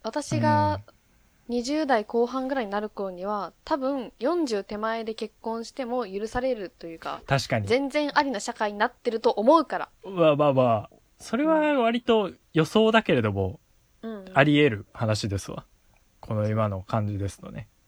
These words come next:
Speaker 1: それを見越して四十手前。
Speaker 2: はい。
Speaker 1: そんなもんじゃい。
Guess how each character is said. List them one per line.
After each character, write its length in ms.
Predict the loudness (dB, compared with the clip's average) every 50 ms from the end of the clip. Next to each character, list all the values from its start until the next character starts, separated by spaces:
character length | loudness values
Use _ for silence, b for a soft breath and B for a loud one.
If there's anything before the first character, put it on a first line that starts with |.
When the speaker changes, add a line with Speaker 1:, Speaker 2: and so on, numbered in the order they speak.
| _ _ _
Speaker 1:
そ 160 | -16 -12 -8
れ 100 | -4 -4
を 80 | -2 -2
見 120 | -4 -6
越 160 | -6 -6 -8
し 100 | -8 -10
て 200 | -8 -6 -6 -6
四 280 | -4 -6 -8 -8 -8 -10
十 160 | -10 -12 -12
手 100 | -10 -8
前。 220 | -6 -6 -6 -6 -8 _ _ _ _ _ _ _ _ _ _
Speaker 2:
は 140 | -20 -20 -20 -14 -8 -8
い。 200 | -8 -8 -8 -12 _ _ _ _ b b b b b b b b b b b b b b b _
Speaker 1:
そ 60 | -4
ん 200 | -2 0 0 0
な 60 | 0
も 140 | -2 -6 -8
ん 80 | -8 -8
じ 100 | -6 -8
ゃ 60 | -8
い。 120 | -10 -14